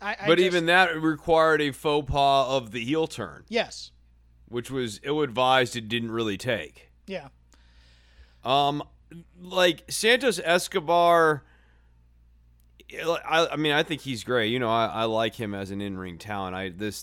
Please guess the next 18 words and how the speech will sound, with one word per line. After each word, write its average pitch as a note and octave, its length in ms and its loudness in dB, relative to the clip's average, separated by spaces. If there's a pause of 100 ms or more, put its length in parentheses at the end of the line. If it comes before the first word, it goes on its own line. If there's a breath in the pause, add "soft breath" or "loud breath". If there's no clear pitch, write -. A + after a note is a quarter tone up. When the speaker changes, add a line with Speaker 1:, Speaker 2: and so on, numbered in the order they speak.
Speaker 2:
this A#2 220 -8
Legado A#2 520 0
de A2 140 -2
Fantasma G#2+ 720 -4
thing G2 280 -8
does F#2 200 -8
nothing G2+ 320 -8
for G2 140 -12
me. F#2+ 300 -8 (340 soft breath)
Um, C#3 180 2
although F3 300 6
I F3 100 6
did E3 180 0
like D#3+ 280 2
this C3 160 -6
Tyler C3+ 300 2
Breeze A#2 360 -4
match. D#2 460 -10